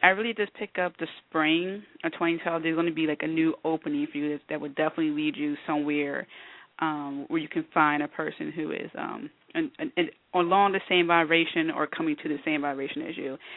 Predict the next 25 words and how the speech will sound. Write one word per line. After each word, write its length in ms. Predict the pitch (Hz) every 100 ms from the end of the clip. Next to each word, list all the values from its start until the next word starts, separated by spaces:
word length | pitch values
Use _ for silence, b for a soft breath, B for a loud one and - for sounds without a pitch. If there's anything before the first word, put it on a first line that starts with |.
| B B
And 100 | 170
I 60 | 185
think 160 | 233
a 20 |
lot 120 | 202 196
of 60 |
that 80 | 185
has 100 | 190
to 60 | 175
do 160 | 160
with, 180 | 170 156 B B B B B _
um, 400 | 165 156 147 139 - _ _ _ _ - - - - -
the, 220 | 175 160 151
uh, 40 |
the 100 | 156 160 -
seasons, 420 | 180 170 156 151
because 380 | 151 175 156 147
it's, 140 | 160 - -
it's 160 | 170 160 147 -
the 80 | 165 -
cycle 560 | 180 170 - 147 139 -
of 100 | 156 - -
change 400 | 165 156 156 151
and 180 | 147 147
spring, 360 | - 156 156